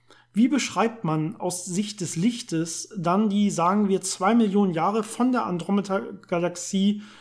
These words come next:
oder bloß die acht Minuten von der Sonne, die das Licht aus meiner Sicht unterwegs war? Schließlich befindet sich das Photon ja auch in der Raumzeit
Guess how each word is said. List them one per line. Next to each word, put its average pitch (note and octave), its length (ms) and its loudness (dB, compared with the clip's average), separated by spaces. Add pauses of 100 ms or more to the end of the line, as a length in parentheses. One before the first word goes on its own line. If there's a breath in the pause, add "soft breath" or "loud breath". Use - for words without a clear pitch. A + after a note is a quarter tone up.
(240 loud breath)
oder G#3 200 6
bloß G#3 340 4
die A#3+ 100 -8
acht - 280 -2
Minuten A#3 420 6
von G#3 200 2
der F3+ 120 4
Sonne, G3 500 4 (480 loud breath)
die F3 80 -6
das F3+ 260 2
Licht A#3+ 340 -2
aus F#3 280 -2
meiner G3+ 360 2
Sicht E3 340 -4
unterwegs E3+ 640 -6
war? C#3+ 360 -12 (300)
Schließlich G#3+ 540 -2
befindet G#3 340 2
sich G#3 120 -4
das F3+ 180 -4
Photon G#3 300 -2
ja F3 120 -6
auch G3 160 -8
in F#3 120 -4
der E3 100 -2
Raumzeit F3+ 880 -4